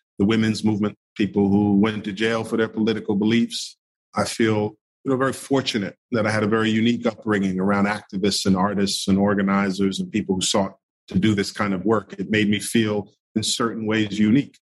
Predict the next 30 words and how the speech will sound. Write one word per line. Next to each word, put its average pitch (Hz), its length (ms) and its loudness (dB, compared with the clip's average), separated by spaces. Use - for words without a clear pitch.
um, 98 200 2
because 98 340 -6
I 98 80 0
come 104 240 -2
from 98 120 -6
a 98 40 -8
family 98 540 0
deeply 104 320 -2
committed 101 500 0
to 95 60 -6
these 95 260 2
issues. 92 440 -4
And 90 100 0
so 98 380 -2
what 104 120 0
I 117 80 2
felt 123 300 -2
was 113 200 0
it 117 80 0
was 113 160 2
my 110 160 2
responsibility 110 1000 0
to 90 100 -6
take 113 440 -4
that 104 200 -2
family 107 360 0
legacy, 107 720 0
that 101 220 -6
family 104 320 2
history, 110 680 0